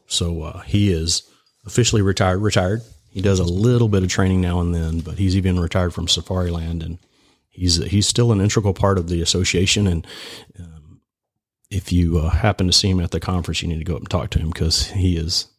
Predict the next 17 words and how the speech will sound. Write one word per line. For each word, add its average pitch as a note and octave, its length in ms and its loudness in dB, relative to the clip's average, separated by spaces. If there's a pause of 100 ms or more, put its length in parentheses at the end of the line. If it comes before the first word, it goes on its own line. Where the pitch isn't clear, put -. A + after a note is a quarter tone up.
(640)
he G2 140 -2
is, F2 240 2 (160)
uh, D#2+ 180 -4
one G2 300 -2
impressive, F#2+ 480 0
not G#2+ 160 2
only A2 160 4
one G#2 140 4
impressive G2+ 340 2
guy, G#2 160 2
he G2 220 4
is F2 160 2
one F#2 240 2
charismatic F2+ 580 0
dude. F2 160 -2
He F#2 140 0
will, E2+ 180 -6